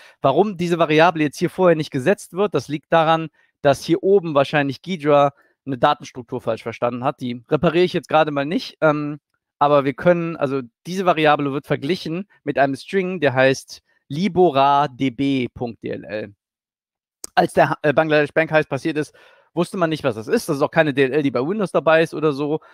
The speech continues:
Äh, inzwischen, wenn man diesen D-L-L-Namen googelt, findet man nur noch, <laughs> nur noch Blogposts oder irgendwelche Artikel über den Bangladesh Bank Heist. Äh, und das ist eine D L L, die wird in einem, ähm, also die wird in einer Datenbank verwendet und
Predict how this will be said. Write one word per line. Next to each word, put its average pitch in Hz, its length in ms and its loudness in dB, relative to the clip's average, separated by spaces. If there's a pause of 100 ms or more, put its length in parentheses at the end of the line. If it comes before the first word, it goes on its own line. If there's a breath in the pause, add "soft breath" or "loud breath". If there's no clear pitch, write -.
(160 soft breath)
Äh, 131 240 2
inzwischen, 185 420 -2
wenn 156 100 0
man 151 120 0
diesen 131 180 -8
D-L-L-Namen 131 580 0
googelt, 170 360 -2
findet 143 260 -4
man 135 140 0
nur 151 80 0
noch, 139 240 2 (160)
<laughs> - 180 -20
nur 156 140 2
noch 135 80 2
Blogposts 156 680 0
oder 131 200 0
irgendwelche 131 480 -2
Artikel 143 400 0
über 156 320 2
den 131 160 0
Bangladesh 131 440 2
Bank 156 220 0
Heist. 147 320 2 (360 loud breath)
Äh, 139 160 4
und 143 120 0
das 147 120 2
ist 185 100 -2
eine 190 80 4
D 156 100 4
L 151 140 4
L, 165 400 4
die 127 160 -8
wird 165 240 2
in 139 180 -2
einem, 135 360 -2 (100)
ähm, 123 680 -2 (640)
also 120 220 -2
die 123 140 -6
wird 160 180 0
in 156 100 -2
einer 170 60 6
Datenbank 143 540 0
verwendet 117 560 -4 (140)
und 120 260 -8